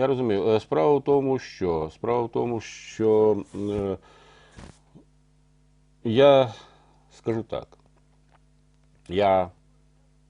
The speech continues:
втішений тим, е, як сприйнялися, як, о, так мовити, вийшли фільми, такі як «Меланхолійний вальс»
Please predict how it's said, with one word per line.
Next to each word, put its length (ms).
втішений 720
тим, 320
е, 120
як 280
сприйнялися, 800
як, 440
о, 140
так 220
мовити, 420
вийшли 400
фільми, 400
такі 300
як 220
«Меланхолійний 760
вальс» 580